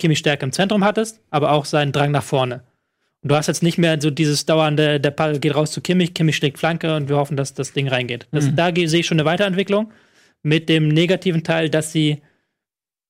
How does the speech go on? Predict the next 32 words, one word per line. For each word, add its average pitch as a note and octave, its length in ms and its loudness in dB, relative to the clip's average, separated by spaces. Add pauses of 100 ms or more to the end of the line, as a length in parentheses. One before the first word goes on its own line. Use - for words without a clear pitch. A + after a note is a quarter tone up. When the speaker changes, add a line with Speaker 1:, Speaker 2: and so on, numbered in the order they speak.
(400)
Speaker 1:
im E3 260 2
Zentrum D#3+ 340 0
nicht D#3 160 0
die D#3 60 -12
ganze D3+ 240 -2
Kontrolle C3 380 -2
mehr A#2+ 180 -6
haben. A2+ 320 -8
Dass - 140 -6
sie D3 60 0
halt C3+ 120 2
nicht D#3+ 140 0
mehr D#3 100 2
diese C3+ 260 0 (160)
komplette D3+ 400 0
Kontrolle C3+ 380 -2
ausstrahlen, B2 420 -4
die B2+ 80 -4
sie B2+ 160 0
letzte B2+ 540 -2
Rückrunde A#2 380 -4
ausstrahlen A#2 420 -8
konnten, A#2+ 340 -10
wo C3 140 0
sie B2+ 80 0
ja B2+ 80 0
dieses B2 260 -4
vier C3+ 200 -2
zwei C#3 180 -4
drei C3+ 140 0
eins B2+ 240 -2
mit B2+ 260 -8